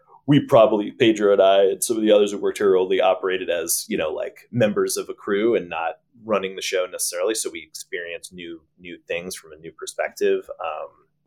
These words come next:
but, you know, con-, continually iterating, trying to get it right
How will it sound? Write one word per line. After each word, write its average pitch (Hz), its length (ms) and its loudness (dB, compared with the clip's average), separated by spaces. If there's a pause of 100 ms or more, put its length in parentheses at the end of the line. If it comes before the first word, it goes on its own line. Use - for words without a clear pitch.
(100)
but, 80 300 -2
you 160 80 -4
know, 104 160 -2 (200)
con-, 92 140 -14 (240)
continually 95 680 -4
iterating, 90 540 -6
trying 87 240 -12
to 90 60 -16
get 87 140 -6
it 73 100 -6
right 85 240 -8